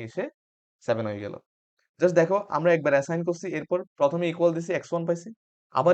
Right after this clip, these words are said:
ইকুয়াল দিছি, এক্স টু পাইছি, আবার ইকুয়াল দিছি, এক্স থ্রি পাইছি, আবার ইকুয়াল দিছি, এক্স ফোর পাইছি, আবার ইকুয়াল দিছি, এক্স ফাইভ পাইছি। এভাবে করে কিন্তু আমরা নিউটন র্যাপসন মেথডের যে প্রবলেমগুলো আছে, সেগুলো কিন্তু আমরা একদম মুহূর্তে কিন্তু আমরা ক্যালকুলেটরে সলভ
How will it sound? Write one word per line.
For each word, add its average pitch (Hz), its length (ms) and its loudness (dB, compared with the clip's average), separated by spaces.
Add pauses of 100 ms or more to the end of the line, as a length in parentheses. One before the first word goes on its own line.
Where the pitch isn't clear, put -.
ইকুয়াল 180 200 2
দিছি, 180 140 -2
এক্স 147 180 -2
টু 185 140 -6
পাইছি, 175 220 0 (100)
আবার 139 220 -2
ইকুয়াল 156 220 -2
দিছি, 160 120 -6
এক্স 135 180 -6
থ্রি 156 140 -8
পাইছি, 147 200 -8 (380)
আবার 151 280 4
ইকুয়াল 170 220 2
দিছি, 165 160 -4
এক্স 139 180 -4
ফোর 165 160 -4
পাইছি, 175 200 -6 (100)
আবার 113 280 -2
ইকুয়াল 110 220 -8
দিছি, 113 180 -10 (440)
এক্স - 180 -14
ফাইভ - 200 -14
পাইছি। - 240 -16 (680)
এভাবে 139 380 -4
করে 185 200 2
কিন্তু 185 160 -4
আমরা 175 240 0 (600)
নিউটন 123 320 -8
র্যাপসন 151 320 -4 (220)
মেথডের 135 380 -6
যে 120 120 -6
প্রবলেমগুলো 135 500 -2
আছে, 131 260 -2 (420)
সেগুলো 110 440 -8
কিন্তু 120 260 -10
আমরা 131 180 -4 (1000)
একদম 123 280 -6 (120)
মুহূর্তে 135 300 -8
কিন্তু 151 220 -10
আমরা 151 220 -8
ক্যালকুলেটরে 110 480 -10
সলভ 107 220 -6